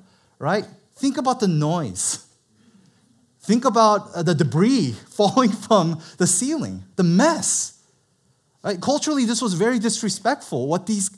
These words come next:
what these friends were doing. But yet, this was an amazing act of faith. It's astonishing.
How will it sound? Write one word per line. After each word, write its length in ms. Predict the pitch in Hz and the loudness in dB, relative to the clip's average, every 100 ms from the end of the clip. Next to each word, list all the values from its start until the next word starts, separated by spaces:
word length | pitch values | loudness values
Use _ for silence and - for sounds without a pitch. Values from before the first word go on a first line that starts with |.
| - - - | -20 -20 -6
what 200 | 165 190 | -6 -2
these 180 | 220 | -4
friends 300 | 196 220 220 | -2 0 0
were 80 | 208 | 0
doing. 500 | 175 180 294 277 101 98 _ _ _ _ _ _ _ _ _ _ _ _ - | -2 -2 -4 -6 -8 -12 _ _ _ _ _ _ _ _ _ _ _ _ -4
But 140 | 185 | -2
yet, 400 | 160 208 254 208 - _ _ _ _ _ - | -2 -4 -6 -8 -10 _ _ _ _ _ -8
this 160 | 220 | -6
was 140 | 233 220 | -4 0
an 100 | 208 | 2
amazing 600 | 202 220 233 196 185 190 | 2 0 -2 -2 -4 -6
act 320 | 196 220 - | -8 -8 -8
of 100 | 139 | -12
faith. 640 | - - 214 226 95 - - _ _ _ _ _ _ _ _ | -12 -10 -8 -8 -10 -18 -20 _ _ _ _ _ _ _ _
It's 140 | - 214 | -2 0
astonishing. 760 | 233 - 262 349 294 - 92 | 0 0 -2 -4 -6 -8 -10